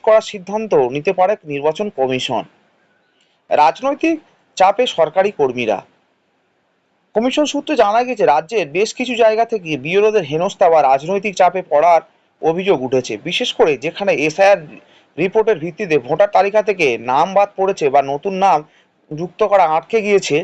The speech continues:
সেখানে উত্তেজনা বেশি। তৃণমূল কংগ্রেস হোক বা বিজেপি, উভয় শিবির থেকেই ক্ষোভের মুখে পড়ছেন সরকারি কর্মীরা। তাই কমিশন উদ্যোগী হয়েছে বিএলওরা যেন নিরপেক্ষ ও নিরাপদে কাজ করতে পারেন।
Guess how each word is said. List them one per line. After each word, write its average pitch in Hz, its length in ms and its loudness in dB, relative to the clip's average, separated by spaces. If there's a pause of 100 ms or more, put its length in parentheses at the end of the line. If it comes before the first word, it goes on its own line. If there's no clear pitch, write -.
(440)
সেখানে 226 360 -2
উত্তেজনা 160 460 0
বেশি। 117 320 -6 (140)
তৃণমূল 240 340 0 (100)
কংগ্রেস 269 340 0
হোক 185 160 2 (140)
বা 147 180 2
বিজেপি, 156 500 -2 (440)
উভয় 226 260 2
শিবির 226 380 -8
থেকেই 220 280 2
ক্ষোভের 185 360 2
মুখে 196 260 0
পড়ছেন 175 300 -2
সরকারি 156 440 2
কর্মীরা। 127 420 -4 (420)
তাই 170 120 4 (100)
কমিশন 220 400 0 (180)
উদ্যোগী 214 400 -2
হয়েছে 202 280 2
বিএলওরা 175 560 2 (400)
যেন 165 200 0
নিরপেক্ষ 208 500 -2 (460)
ও 208 120 2 (440)
নিরাপদে 190 420 -2
কাজ 139 200 0 (100)
করতে 170 220 -2
পারেন। 120 320 -2